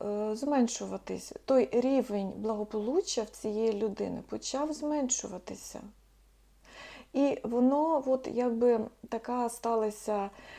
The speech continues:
зави-, застигла ситуація, де він, е, ну, от, на грані, на грані, воно от,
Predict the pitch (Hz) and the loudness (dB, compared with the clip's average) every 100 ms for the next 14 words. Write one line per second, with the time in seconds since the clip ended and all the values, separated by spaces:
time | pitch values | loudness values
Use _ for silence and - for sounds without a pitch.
0 | - - 202 226 240 247 - 214 240 - | -10 -2 2 4 6 4 6 4 4 4
1 | 262 226 208 208 208 202 214 247 339 403 | 6 6 2 -2 -8 -4 -2 -2 -2 -4
2 | - - 208 185 185 214 _ _ - - | -6 -6 -4 -4 -10 -14 _ _ -20 -20
3 | - - 208 220 277 294 254 214 247 311 | -20 -10 4 8 10 8 4 2 0 2
4 | 330 294 - 208 208 208 208 208 220 247 | 0 -2 -4 -4 -2 -2 -2 -4 -2 0
5 | 294 233 226 233 - - 214 233 208 226 | 0 0 0 0 -6 -4 0 0 2 4
6 | 233 202 180 175 - 202 214 214 220 196 | 4 2 -2 -8 -6 -4 -2 -2 -2 -2
7 | 175 - - - 214 220 208 208 | -4 -10 -12 -4 -2 0 -2 -6